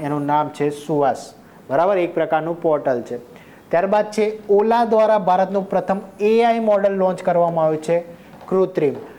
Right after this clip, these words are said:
કૃત્રિમ વખતે આપણે એક વસ્તુ શીખ્યા હતા, એક વસ્તુ હું બોલ્યો હતો કે એ આઈ આધારિત પ્રથમ યુનિકોર્ન કંપની છે. કોણ? કૃત્રિમ,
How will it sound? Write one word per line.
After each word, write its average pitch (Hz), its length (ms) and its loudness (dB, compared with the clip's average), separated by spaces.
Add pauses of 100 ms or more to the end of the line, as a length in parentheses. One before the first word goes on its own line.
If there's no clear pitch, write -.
(140)
કૃત્રિમ 196 460 0
વખતે 214 300 0
આપણે 202 320 2
એક 202 380 0
વસ્તુ 190 300 0
શીખ્યા 196 400 0 (400)
હતા, 196 260 2
એક 175 200 -2
વસ્તુ 185 460 -4
હું 185 240 -2
બોલ્યો 180 280 2
હતો 180 200 -2
કે 180 180 -2 (220)
એ 226 280 2
આઈ 208 360 2
આધારિત 175 500 2 (760)
પ્રથમ 208 540 -2
યુનિકોર્ન 196 560 0
કંપની 175 460 -2
છે. 160 200 -2
કોણ? 180 340 -2 (540)
કૃત્રિમ, 170 480 0